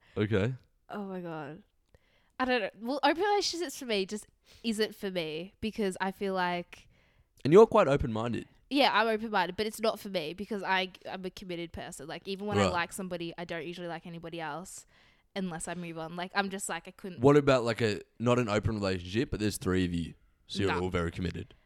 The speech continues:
Speaker 2: Nah, somebody asked me that before.
Speaker 1: Oh.
Speaker 2: Um, I was talking to this guy and he's like,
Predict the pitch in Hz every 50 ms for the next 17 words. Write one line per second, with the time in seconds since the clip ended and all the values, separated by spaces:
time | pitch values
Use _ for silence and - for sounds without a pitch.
0 | _ - 190 190 175 - - - - 196 202 202 214 - 165 170 170 - 175 170
1 | 160 147 170 - - 156 147 139 147 175 208 - _ _ _ _ _ _ _ _
2 | 127 117 135 139 113 196 185 180 175 170 165 160 160 - 185 185 185 180 - 208
3 | 190 190 202 196 196 185 190 - 180 170 160 156 165 180 180 175 180 165 160 170
4 | - _ _